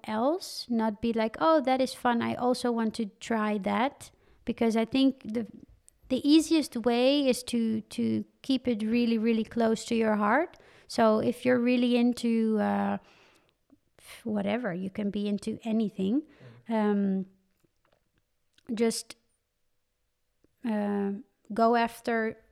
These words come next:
Speaker 1: what it is that you really like. So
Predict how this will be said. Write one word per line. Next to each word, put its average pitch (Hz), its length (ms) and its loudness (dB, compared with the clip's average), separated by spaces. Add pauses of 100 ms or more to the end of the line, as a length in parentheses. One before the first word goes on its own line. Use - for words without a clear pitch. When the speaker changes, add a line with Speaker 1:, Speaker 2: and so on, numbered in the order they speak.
(140)
Speaker 1:
what 226 360 2
it 220 160 -2 (120)
is 240 180 -2
that 226 160 -2
you 220 160 0
really 240 320 2
like. 208 500 -6
So 214 500 0